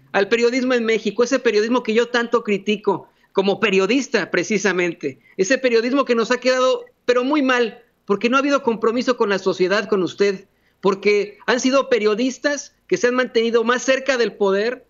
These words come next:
de los poderosos, de los políticos, de los empresarios, de las empresarias, que de la gente de a pie,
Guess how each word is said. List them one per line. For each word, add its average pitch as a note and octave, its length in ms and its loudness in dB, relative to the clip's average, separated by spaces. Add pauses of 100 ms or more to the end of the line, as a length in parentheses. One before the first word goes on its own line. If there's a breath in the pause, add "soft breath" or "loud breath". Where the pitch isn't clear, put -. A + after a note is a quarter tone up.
(120)
de F3+ 80 2
los F#3+ 180 0
poderosos, G#3 920 0
de G3+ 100 2
los F#3+ 140 -2
políticos, G3+ 840 -2 (140 loud breath)
de F#3+ 80 2
los G3 140 0
empresarios, G3+ 600 0
de G#3+ 80 2
las G3 140 0
empresarias, G3+ 680 -2 (220)
que F#3+ 100 0
de F#3 80 2
la G3 100 2
gente B3 280 0
de G#3+ 100 2
a F3 120 -4
pie, F#3 400 0